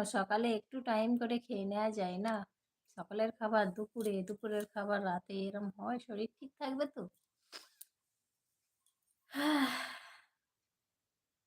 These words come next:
রাজ, যারা চ্যানেলে নতুন, চ্যানেলটিকে আমার সাবস্ক্রাইব করে দিও, আর একটা করে লাইক ডান করে দিও। আমার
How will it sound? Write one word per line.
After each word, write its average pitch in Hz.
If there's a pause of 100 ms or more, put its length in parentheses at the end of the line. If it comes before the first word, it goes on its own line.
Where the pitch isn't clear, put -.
(840)
রাজ, 226 (1900)
যারা 240 (180)
চ্যানেলে 220
নতুন, 262 (320)
চ্যানেলটিকে 220
আমার 240
সাবস্ক্রাইব 233 (120)
করে 220
দিও, 220 (140)
আর 214
একটা -
করে 220 (100)
লাইক 190
ডান 233
করে 233
দিও। 233 (1160)
আমার 226